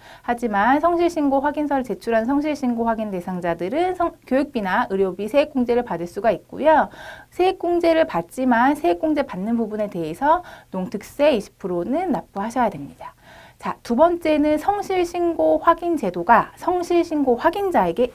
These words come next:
도장을 받아야 되거든요. 성실신고 확인자들은 그러면 그 도장에 대한 수수료로 별도로 성실신고 수수료를 받게 되는데요.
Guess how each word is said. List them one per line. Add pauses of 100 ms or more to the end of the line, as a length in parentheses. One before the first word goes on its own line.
도장을
받아야
되거든요. (340)
성실신고
확인자들은
그러면
그
도장에
대한
수수료로 (300)
별도로
성실신고
수수료를
받게
되는데요.